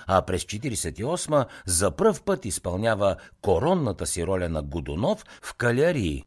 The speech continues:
През хиляда деветстотин четиридесет и шеста се запознава с бъдещата си съпруга Франка Дерензис, хиляда деветстотин и петнайста, две хиляди и десета, с която сключват брак през хиляда деветстотин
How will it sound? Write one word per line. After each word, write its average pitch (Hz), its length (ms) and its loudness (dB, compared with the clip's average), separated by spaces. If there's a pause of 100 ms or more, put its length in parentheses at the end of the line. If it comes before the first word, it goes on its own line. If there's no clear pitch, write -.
(600)
През 113 240 2
хиляда 180 320 0
деветстотин 107 680 -2
четиридесет 101 540 -6
и 87 60 -2
шеста 113 400 -4
се - 140 0
запознава 98 640 -2
с 82 120 -4
бъдещата 170 520 -4
си - 140 -4
съпруга 98 580 -2 (220)
Франка 147 460 0
Дерензис, 92 840 0 (220)
хиляда 107 300 0
деветстотин 87 500 -4
и 78 80 -6
петнайста, 87 600 -4
две 85 220 -4
хиляди 80 340 -6
и 76 40 -4
десета, 80 560 -2 (220)
с - 120 -2
която 170 360 0
сключват 82 580 -4
брак 156 320 -2 (220)
през 202 200 4
хиляда 85 320 -2
деветстотин 135 800 -2